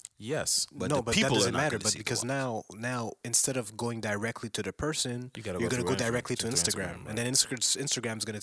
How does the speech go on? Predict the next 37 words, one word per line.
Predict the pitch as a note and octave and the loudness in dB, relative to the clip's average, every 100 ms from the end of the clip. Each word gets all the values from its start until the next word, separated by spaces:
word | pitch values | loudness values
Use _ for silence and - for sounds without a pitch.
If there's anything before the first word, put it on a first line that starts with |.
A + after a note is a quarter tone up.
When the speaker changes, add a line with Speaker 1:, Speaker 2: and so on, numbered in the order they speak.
| - | -8
Speaker 3:
probably | - A#2 A2 G#2 G2+ | -4 -2 -2 -6 -6
take | - A2+ | -6 -4
a | G#2 | -4
percentage | A2 - C#3+ B2 G#2 - - | 2 4 4 0 0 0 0
Speaker 1:
Yeah, | |
Speaker 2:
What | - | 0
do | G#2 | 2
you | D#3+ | 2
Speaker 3:
of | |
Speaker 2:
mean | F#2 | 0
Speaker 1:
exactly. | D#2+ G2 | -2 -2
Speaker 2:
going | F2 D#2+ | -2 -4
directly | E2+ D#2+ E2 | -6 -8 -8
to | D#2+ | -8
Instagram? | D#2+ - - - A#2+ | -8 -10 -12 -12 -6
Speaker 3:
Because | B2 B2 G#2 - - _ - | 0 2 4 2 0 _ -2
I | D#3+ | 2
don't, | F3+ - | 2 2
I | C#3+ | 0
can't | - D#3 | 2 2
see | - | 2
my | A#2 | 2
likes, | F#2+ F#2 - | -4 -4 -6
by | E2+ | -8
the | |
way. | C2+ - - _ | -12 -16 -20 _
I | A#2 | -4
can't | - A#2 | -2 0
see | - A#2 | 0 0
how | G2+ | -6
many | G#2 G2 | -10 -8
likes | G2 F#2+ | -6 -4
I | G2+ | -4
get. | F2 C#2+ - _ | -6 -10 -16 _
Speaker 2:
Yes, | E2 C#3 D3+ | -6 0 2
you | - | 0
can. | F2+ G2 | -4 -10